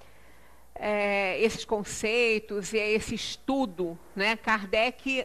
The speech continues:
ele não desenvolveu todo esse estudo no Livro dos Espíritos.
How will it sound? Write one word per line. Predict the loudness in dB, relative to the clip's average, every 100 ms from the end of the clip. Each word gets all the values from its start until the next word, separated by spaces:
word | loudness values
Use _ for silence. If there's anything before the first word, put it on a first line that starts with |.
| -2
ele | -4 0
não | -2 0
desenvolveu | -2 -2 -2 -4 0 -2 0 0 2 0 -2 -4
todo | 4 6 6 4 0
esse | 2 0 0
estudo | -10 -8 -8 -6
no | -6
Livro | -4 -2
dos | -2
Espíritos. | -2 -6 -8 -8 -6 -8 -12 -20